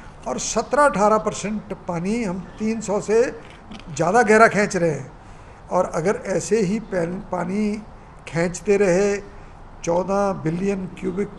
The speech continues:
मीटर एक्स्ट्रा खींचते रहे, तो मेरे ख्याल से, अ, मेरे पास करेक्ट फिगर तो नहीं है, लेकिन कहते हैं कि पच्चीस साल में ये पानी निपट जाएगा।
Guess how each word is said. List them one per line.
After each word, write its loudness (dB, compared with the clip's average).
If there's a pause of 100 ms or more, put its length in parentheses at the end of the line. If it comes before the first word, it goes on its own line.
मीटर -8
एक्स्ट्रा -4
खींचते -4
रहे, 2 (560)
तो -8
मेरे -6
ख्याल 2
से, 8
अ, 2 (1040)
मेरे 0
पास -2
करेक्ट -2
फिगर 0
तो -4
नहीं -4
है, -2 (480)
लेकिन -12
कहते 2
हैं 4
कि -2
पच्चीस -6
साल 0
में -4
ये 0
पानी -4
निपट -6
जाएगा। -12